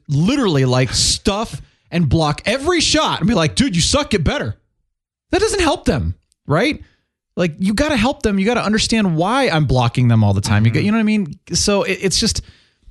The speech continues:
Speaker 1: attitudes, people.
Speaker 2: Yeah.
Speaker 1: Have good attitudes on this. Okay, one positive thing. This was my one shining moment in this game. Every other moment has been a very dark cloud of regret and pain and suffering.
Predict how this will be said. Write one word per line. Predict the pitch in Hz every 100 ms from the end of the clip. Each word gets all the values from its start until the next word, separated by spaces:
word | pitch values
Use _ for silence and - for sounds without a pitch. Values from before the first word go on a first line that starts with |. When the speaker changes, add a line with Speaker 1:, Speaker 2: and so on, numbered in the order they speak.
| - - -
Speaker 1:
attitudes, | 170 156 - 110
people. | - 110 113 107 - -
Speaker 2:
Yeah. | 85 104
Speaker 1:
Have | 196 196
good | 123 185
attitudes | 185 139 139 131 139 131 117
on | 139 135
this. | 135 131 123 - - _ _ _ _ 156
Okay, | -
one | 104 98 135
positive | 139 113 107 107
thing. | - 76 - - _ _ _ _ _
This | 135 135
was | 156
my | 123 117 113 104
one | 104 170 269 311
shining | - 233 226 220
moment | 185 170 151
in | 123 120
this | 107
game. | - 92 87 95 -
Every | 110 104 117
other | 101
moment | 98 98 98
has | 98
been | 87 90
a | 82
very | 95 92
dark | 95 101 90 - - - _
cloud | - 85 76 80 - - _ _ _ _ _ _
of | - 85 78 - - -
regret | - 87 82 80 - - -
and | 85
pain | - 80 80 87 -
and | 95
suffering. | - - - 104